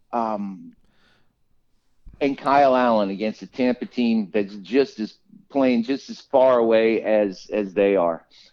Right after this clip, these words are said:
Again, I'm looking for less than twenty points to win this game. No big, no big time, no nothing. However, my questions are this. Kyle Allen, plus or minus seventeen fantasy points for Carolina.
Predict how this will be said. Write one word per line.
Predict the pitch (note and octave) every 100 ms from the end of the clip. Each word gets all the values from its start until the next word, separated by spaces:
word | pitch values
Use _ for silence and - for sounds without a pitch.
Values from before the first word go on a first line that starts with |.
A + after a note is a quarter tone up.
| _ _ _ _ _ -
Again, | A#2 B2+ C#3 A#2
I'm | C3+
looking | D#3 A#2+ A2+ G#2+
for | A2+
less | A#2 A2+
than | G2+
twenty | - B2+ A2
points | G#2 A#2 A2 -
to | G#2
win | G2 G2+
this | F#2+
game. | - G2 F#2+
No | G#2 A2+
big, | A2 A2 G#2 F2+
no | A2+ A2+
big | A#2 A2 -
time, | A2 G#2+ G#2
no | G2+
nothing. | G2+ G#2 - D#2 - _ _
However, | C3 C3+ C#3+ B2+ G2+
my | G2 A2+
questions | - C#3+ C#3 C3 A#2+
are | A#2
this. | A2 G2+ D#2+ - _
Kyle | - C3+ C#3+ C3+
Allen, | B2+ A2+ F#2
plus | - B2+ B2+
or | B2
minus | A#2+ A#2+ G2+ -
seventeen | - A#2+ G#2+ - A#2 G2+
fantasy | A#2+ G#2 G2 -
points | - C3+ B2 -
for | F2+
Carolina. | - E2 E2 D#2 D#2 C#2+